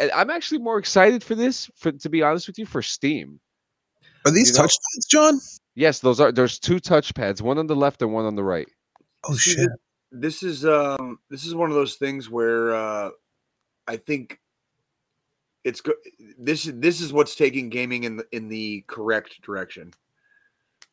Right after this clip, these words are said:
Speaker 3: as opposed to, like, all these, like, giant companies just, you know, spoon feeding us horse shit, you know, year after year.
Speaker 1: Yeah.
Speaker 3: This is moving gaming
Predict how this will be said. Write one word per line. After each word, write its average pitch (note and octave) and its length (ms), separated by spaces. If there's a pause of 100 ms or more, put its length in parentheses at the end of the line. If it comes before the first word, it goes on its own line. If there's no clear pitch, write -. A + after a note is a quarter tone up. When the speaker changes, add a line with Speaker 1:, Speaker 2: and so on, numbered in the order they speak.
Speaker 3:
as B2 140
opposed C3+ 400
to, C#3 100
like, B2 320
all B2+ 160
these, A#2+ 280
like, A2+ 240
giant A2+ 360
companies A2 600 (880)
just, C3+ 340 (140)
you D3+ 100
know, A#2 300 (480)
spoon D#3 420
feeding C3 300
us - 200 (180)
horse B2+ 280
shit, F#2+ 380 (200)
you A2+ 120
know, G#2+ 240
year A#2 260
after A2+ 220
year. A2+ 380 (300)
Speaker 1:
Yeah. F#2 280 (1600)
Speaker 3:
This D#3 280
is D#3+ 120
moving C#3+ 460
gaming B2+ 560